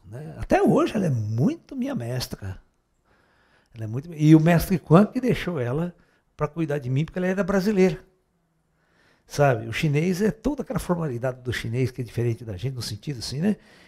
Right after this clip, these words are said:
Então ela ficou muito pra me levar nos lugares, assim, aprender essas coisas básicas, né? Pra gente que tá aqui, né? Mas pra eles isso é, né?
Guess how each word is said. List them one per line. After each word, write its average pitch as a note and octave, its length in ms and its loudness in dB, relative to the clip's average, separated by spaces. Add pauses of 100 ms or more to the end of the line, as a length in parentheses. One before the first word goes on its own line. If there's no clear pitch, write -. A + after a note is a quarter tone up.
Então C#3+ 160 0
ela F#3 160 4
ficou G3 240 0
muito C4 280 4
pra F4+ 100 2
me D#4 100 2
levar C4 300 6
nos F3+ 180 2
lugares, D3+ 520 0
assim, D#3 260 -2
aprender D#3+ 320 0
essas E3 220 0
coisas G#2 580 -8 (300)
básicas, A#2+ 720 -4
né? C#3 220 -2 (420)
Pra A#2+ 160 -2
gente A#2+ 440 -2
que A2 100 -20
tá C3 100 -8
aqui, G2+ 320 -14
né? C#3+ 240 -4 (840)
Mas G#2 200 -12
pra - 220 -2
eles G#3+ 340 -2
isso C4 200 -6
é, C#3+ 300 -6
né? D#3 200 -8